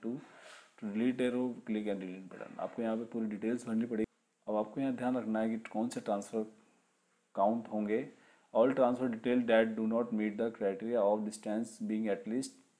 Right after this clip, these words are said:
twenty kilometers, मतलब पेरेंट्स का जो ट्रांसफ़र है वो ट्वेंटी किलोमीटर से दूर होना चाहिए। अगर ट्वेंटी मीटर, किलोमीटर के अंदर है तो उसको ट्रांसफ़र काउंट नहीं माना जाएगा। And minimum period of stay being at least six month will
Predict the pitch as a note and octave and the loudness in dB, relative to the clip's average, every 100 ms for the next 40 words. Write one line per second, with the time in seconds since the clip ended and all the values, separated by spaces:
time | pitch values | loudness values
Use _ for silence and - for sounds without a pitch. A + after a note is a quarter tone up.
0 | _ - A2+ A2+ B2+ A#2 G2+ F#2+ G2 F2 | _ -2 0 2 0 0 -2 -2 -4 -6
1 | - G2+ G#2 A#2+ A#2+ G#2+ A2 B2+ - A#2+ | -8 -10 -4 -4 0 0 0 -2 -2 0
2 | A#2 A2 G#2+ A2 C3 B2 B2 A#2+ A2+ A#2+ | 0 2 0 0 0 2 2 2 0 0
3 | A#2+ A#2+ A2+ A2 A#2 B2+ G#2+ A2+ A2+ G#2 | -2 0 0 -2 -8 -6 0 0 0 -2
4 | G2 F#2 F2 E2+ E2 E2 - _ _ F2+ | -4 -4 -8 -6 -6 -8 -18 _ _ -16
5 | G2 A2 G#2+ A2+ A2+ A#2 A#2 A#2 A2 A2 | -12 -8 -4 -2 -2 -2 -4 0 0 0
6 | A2+ A2+ G#2+ A2+ A#2 A#2 A2 G2+ - F#2+ | -2 -2 0 0 -2 -2 -6 -8 -6 -4
7 | F2+ - B2 G2+ G#2 - G#2+ A2 G#2 F#2 | -4 -4 -4 -2 -6 -6 -4 -2 -2 -2
8 | E2 E2 E2 D#2+ - - - - - _ | -4 -6 -8 -12 -14 -20 -20 -20 -20 _
9 | G#2+ G#2+ G#2 A2+ B2+ C#3+ D3 D3 B2+ B2+ | 0 2 2 0 6 6 4 0 0 2
10 | B2 B2 A#2+ - A#2+ A#2+ A#2+ B2 A#2+ - | 4 4 2 -4 -2 -2 -2 -4 -6 -12
11 | _ _ _ _ - G#2+ - C#3 D#3+ - | _ _ _ _ -4 -2 0 0 0 -2
12 | - D#3 D#3 - - G#2+ F2+ E2 - G#2+ | -4 -4 -4 -6 -4 -2 -2 -4 -12 -6
13 | G#2+ | -2